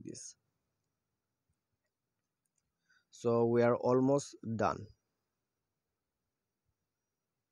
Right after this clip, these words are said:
So guys, as you can see, I have allowed all the permission. Now restart your phone, go back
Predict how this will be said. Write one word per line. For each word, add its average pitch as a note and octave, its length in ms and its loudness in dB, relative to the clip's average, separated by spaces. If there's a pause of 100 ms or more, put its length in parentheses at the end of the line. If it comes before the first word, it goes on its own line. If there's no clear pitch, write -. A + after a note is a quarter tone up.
(1800)
So - 180 -2
guys, C#3+ 200 4
as C3 180 -2
you C#3 100 2
can C#3 160 0
see, D3 160 -2
I B2+ 100 2
have - 160 -4
allowed B2 300 2
all D3 180 2
the D#3+ 120 0
permission. C#3+ 500 0
Now B2 160 4
restart A2 460 0
your G2+ 160 0
phone, D3 480 0 (560)
go B2+ 240 0
back B2+ 300 0